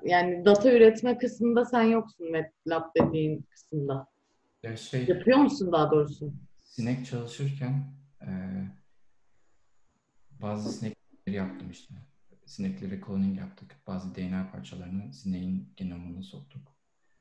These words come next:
Speaker 2: İşte o sineklerin bakımıdır, onların işte kesilip bazı dokularının çıkarılmasıdır, onları yaptık.
Speaker 1: Hı.
Speaker 2: Şimdi işte yazın bir tane, yazın geldi aslında, birkaç, bir aya gelecek galiba. Bir tane mesela,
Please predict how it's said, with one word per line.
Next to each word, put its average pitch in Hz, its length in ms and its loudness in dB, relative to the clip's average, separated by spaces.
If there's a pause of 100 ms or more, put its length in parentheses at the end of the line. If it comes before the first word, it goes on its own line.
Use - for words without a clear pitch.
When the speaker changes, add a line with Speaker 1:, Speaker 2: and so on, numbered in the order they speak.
(240)
Speaker 2:
İşte - 160 -16
o 98 80 -6
sineklerin 95 540 -2
bakımıdır, 95 460 -6
onların 90 480 -8
işte 90 540 -12
kesilip - 440 -10 (420)
bazı 95 340 -10
dokularının 92 520 -10
çıkarılmasıdır, 92 600 -16
onları 95 300 -8
yaptık. 190 240 -4
Speaker 1:
Hı. 135 140 -6 (920)
Speaker 2:
Şimdi 107 240 -4
işte 104 300 -10
yazın 107 340 -2
bir - 80 -10
tane, 113 540 -8 (160)
yazın 95 320 -8
geldi 95 240 -8
aslında, - 320 -14
birkaç, - 460 -18
bir 107 80 -14
aya 98 200 -10
gelecek - 420 -18
galiba. 135 420 -20 (560)
Bir - 60 -20
tane 98 220 -4
mesela, 101 420 -6